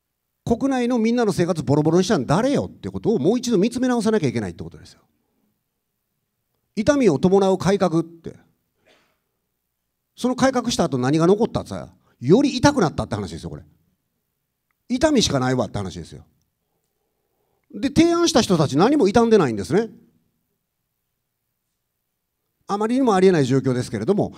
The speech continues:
話戻ると、政治的な決定によって皆さんがどんどん貧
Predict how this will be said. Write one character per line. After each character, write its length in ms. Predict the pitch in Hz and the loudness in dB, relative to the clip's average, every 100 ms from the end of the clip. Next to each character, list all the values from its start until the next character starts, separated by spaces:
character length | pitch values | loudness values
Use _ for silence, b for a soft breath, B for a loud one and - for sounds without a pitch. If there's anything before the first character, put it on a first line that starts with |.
| B B | B B
話 260 | 165 135 | -4 -4
戻 240 | 127 143 170 | -2 0 0
る 80 | 170 | 0
と、 320 | 208 80 - _ _ _ _ _ _ _ _ _ _ _ _ _ _ | -2 -2 -8 _ _ _ _ _ _ _ _ _ _ _ _ _ _
政 420 | - - 240 262 | -10 0 2 2
治 120 | 214 | -2
的 180 | 226 294 | -4 -2
な 100 | 302 | -2
決 240 | - 175 175 | 0 -2 2
定 160 | 180 | 2
に 60 | 165 | 2
よ 120 | 160 | 0
っ 20 | |
て 420 | 160 240 147 87 143 | -2 -4 -4 -4 -2
皆 220 | 165 185 | 0 0
さ 120 | 175 | -2
ん 40 | |
が 80 | 220 | -4
ど 140 | 185 196 | 0 0
ん 40 | |
ど 100 | 123 | 0
ん 60 | 98 | -2
貧 140 | 160 | -4